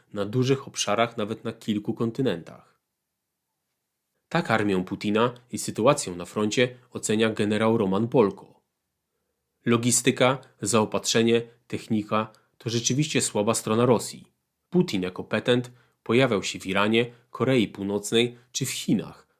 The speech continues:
szukając dozbrojenia. Uderzenie tak drogimi rakietami czy systemem S trzysta w cele naziemne to jest pół miliarda dolarów. Wystrzelono je, nie osiągając żadnego celu wojskowego.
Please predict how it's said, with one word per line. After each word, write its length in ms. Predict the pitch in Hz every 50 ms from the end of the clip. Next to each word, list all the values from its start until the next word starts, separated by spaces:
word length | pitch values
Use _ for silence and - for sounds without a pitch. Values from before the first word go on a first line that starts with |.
| _ _
szukając 560 | - - - 123 - 104 98 95 101 104 104
dozbrojenia. 720 | 107 117 110 110 110 127 127 135 135 123 98 87 - - 87 - _ _ _ _ _ _ _ _ _ _ _ _ _ _
Uderzenie 500 | _ 117 110 113 107 117 143 160 147 110
tak 180 | 101 - 120 113
drogimi 420 | 107 101 104 104 127 139 139 123
rakietami 520 | 104 95 - - 101 - 120 117 110 95 90
czy 140 | - - 87
systemem 460 | - 110 - - 120 110 110 104 104 -
S 200 | 127 117 - -
trzysta 520 | - - - 98 - - 101 101 104 - - - _ _ _
w 100 | - -
cele 280 | - - 151 160 160
naziemne 560 | 120 104 104 101 98 104 98 101 101 107 113 117 120 - - _ _ _
to 80 | -
jest 240 | 110 101 - - _
pół 220 | - - 156 160
miliarda 520 | 160 147 135 120 117 110 107 110 - 131 120
dolarów. 540 | 123 143 147 135 110 92 92 - - - _ _ _ _ _ _ _ _ _ _ _
Wystrzelono 680 | - 113 110 - - - - 113 113 143 131 104 90 85
je, 200 | 92 98 110 117 - - _ _ _ _
nie 120 | 113 117
osiągając 580 | 117 120 - - 123 113 110 113 113 117 117 110
żadnego 440 | 104 113 113 107 104 104 107 127 123
celu 300 | - - 110 104 107 104
wojskowego. 720 | 113 113 113 113 - - 139 135 110 90 85 - - -